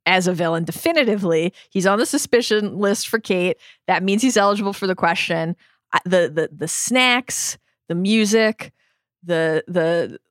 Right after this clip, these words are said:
libations. Uh, what a, what a wonderful way to spend an evening. I know that if I need a monogrammed <laughs> butterscotch, I'll have one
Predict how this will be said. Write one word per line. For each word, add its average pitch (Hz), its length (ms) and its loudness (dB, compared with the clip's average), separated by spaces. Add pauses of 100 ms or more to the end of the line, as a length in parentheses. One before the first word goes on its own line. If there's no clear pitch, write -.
libations. 233 1200 0 (800)
Uh, 143 100 -6
what 233 260 4
a, 226 280 2
what 247 220 0
a 214 100 2 (120)
wonderful 233 500 -2
way 208 120 2
to 185 80 0
spend 180 240 -2
an 180 80 -2
evening. 175 240 -2
I 170 100 0
know 214 360 4
that 202 100 2
if - 100 -2
I 175 80 0
need 196 260 0
a 196 60 0
monogrammed 180 640 0
<laughs> - 0 -
butterscotch, 240 680 2
I'll 196 100 0
have 208 240 0
one 202 320 0